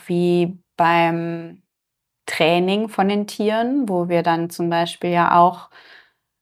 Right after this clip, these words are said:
oft so eine Grundenergie haben von,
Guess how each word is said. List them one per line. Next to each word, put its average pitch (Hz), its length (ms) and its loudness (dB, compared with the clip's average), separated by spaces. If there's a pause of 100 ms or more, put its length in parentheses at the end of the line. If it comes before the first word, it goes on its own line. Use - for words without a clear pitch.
(1200)
oft 202 320 2
so 214 80 -4
eine 190 160 2
Grundenergie 185 680 0
haben 170 800 0
von, 170 840 -4